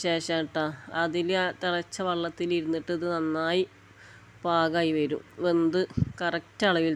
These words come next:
തന്നെ നമുക്ക് കിട്ടും. അപ്പോൾ ഞാൻ ആ പണീൻ്റെ ഇടയിൽ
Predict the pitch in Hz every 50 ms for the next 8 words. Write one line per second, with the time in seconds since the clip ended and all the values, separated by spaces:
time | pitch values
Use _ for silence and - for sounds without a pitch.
0 | 147 165 160 160 160 160 156 147 147 139 139 139 143 143 135 - - 120 - -
1 | - - - - - - - - - - - - - - - - - - - -
2 | - - - - - - - - - - - - - 185 170 175 175 175 190 202
3 | 202 202 202 202 202 196 185 180 180 180 175 190 180 170 175 180 175